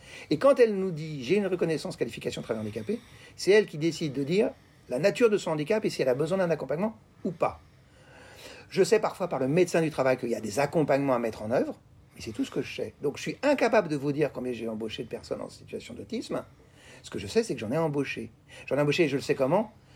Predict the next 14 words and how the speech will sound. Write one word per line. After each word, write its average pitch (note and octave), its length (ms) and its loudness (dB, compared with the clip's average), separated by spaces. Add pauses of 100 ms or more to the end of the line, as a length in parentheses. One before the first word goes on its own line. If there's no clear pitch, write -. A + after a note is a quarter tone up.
C'est - 100 -8
que A#2+ 80 -6
simplement, D3+ 320 2
comme C3 160 0
les B2 80 -2
gens C#3 140 -2
commencent C3 320 -2
à G#2 40 0
connaître C3+ 320 0
mon C3 140 0
nom, C3+ 220 -2 (500)
quand - 240 -12
je A2 160 -8
fais G#2 480 0